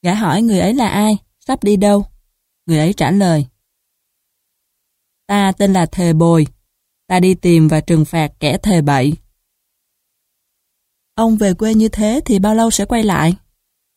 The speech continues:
"Khi thì bốn chục, khi thì ba chục năm."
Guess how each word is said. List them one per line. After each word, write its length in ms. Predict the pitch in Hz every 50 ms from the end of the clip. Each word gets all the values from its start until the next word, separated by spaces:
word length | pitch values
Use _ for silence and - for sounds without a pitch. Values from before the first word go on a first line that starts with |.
| _ _ _ _ _ _ _ _ _ _ _ _ _ _ _ _ _ _ _ -
"Khi 200 | 208 196 190 185
thì 140 | 170 175 160
bốn 280 | 151 160 175 233 277
chục, 280 | - 214 170 139 - _ _ _ _ _ _ _ _ _
khi 180 | - 190 185 170
thì 160 | - 170 160
ba 200 | 151 170 185 196
chục 220 | 190 - 160 -
năm." 280 | - 180 196 208 202 170